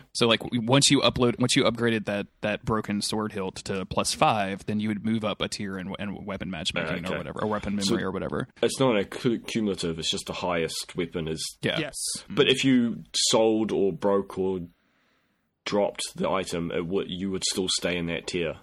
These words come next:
Speaker 2: Is that what you're saying?
Speaker 1: No. Yeah, yeah, exactly. Yeah, yeah. You would still stay in the tier regardless if you still have the item or not.
Speaker 2: Okay, so it never goes down, but always goes up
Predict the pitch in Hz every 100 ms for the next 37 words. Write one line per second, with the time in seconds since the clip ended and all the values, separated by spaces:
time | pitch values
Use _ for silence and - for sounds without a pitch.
0 | _ - - 82 80 85 - 95 139 -
1 | _ _ _ _ _ _ _ - - -
2 | 127 104 - - 147 143 127 104 123 110
3 | 92 - 73 104 - 90 - 117 113 -
4 | 123 131 120 107 - 107 104 104 104 101
5 | 101 - 101 - 95 98 98 90 90 76
6 | 78 65 - 139 - _ _ - 101 80
7 | - 104 101 120 117 113 104 104 92 87
8 | 90 92 85 87 78 80 69 -